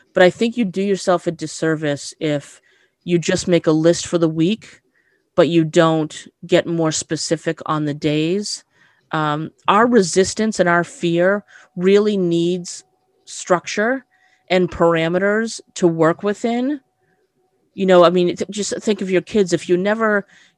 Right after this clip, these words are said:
gave them any kind of boundary to work within, "I need you home by ten, um, I want your homework done by four, uh, you know, you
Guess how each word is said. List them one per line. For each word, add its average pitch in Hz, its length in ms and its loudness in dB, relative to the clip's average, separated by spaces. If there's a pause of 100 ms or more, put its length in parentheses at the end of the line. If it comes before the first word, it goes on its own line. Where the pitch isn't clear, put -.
(120)
gave 202 300 6
them 180 180 2
any 175 180 0
kind 175 300 -2
of 160 100 -2 (100)
boundary 180 560 -2
to - 140 -6
work 165 320 -4
within, 214 560 -4 (300)
"I 160 60 -6
need 160 180 -4
you 160 80 -4
home 156 200 -4
by 147 140 -2
ten, 214 580 -4 (420)
um, 160 320 -4
I - 100 -6
want 151 180 -6
your 143 100 -4
homework 170 380 -2
done 151 220 -4
by 143 120 0
four, 196 680 0 (420)
uh, 156 300 -4 (100)
you 170 80 -4
know, 131 320 -4 (320)
you 180 160 -10